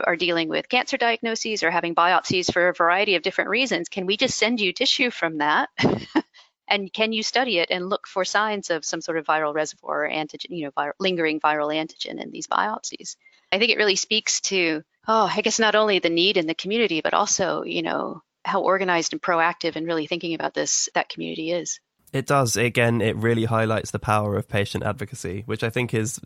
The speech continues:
Speaker 2: really powerful throughout medicine, but in this case even more so, 'cause it's something that has affected so many people from so many walks of life across the
Speaker 1: Yeah.
Speaker 2: world. And I guess to some extent,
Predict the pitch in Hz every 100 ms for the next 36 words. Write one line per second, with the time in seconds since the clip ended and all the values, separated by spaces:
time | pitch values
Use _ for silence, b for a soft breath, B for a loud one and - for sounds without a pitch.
0 | - 110 110 113 107 107 - 107 104 110
1 | 107 107 107 - - B B B B 113
2 | 117 113 - 101 110 - 113 98 - 113
3 | 117 120 113 107 120 113 107 110 143 -
4 | 87 - 107 110 - 110 - 107 90 107
5 | 107 113 - 107 104 - 113 110 110 110
6 | 123 110 104 110 - 107 - 110 107 107
7 | 107 - - 110 107 110 - _ - -
8 | - 123 - - 120 117 120 104 - b
9 | b - 175 180 208 - - 180 175 175
10 | 139 160 147 135 -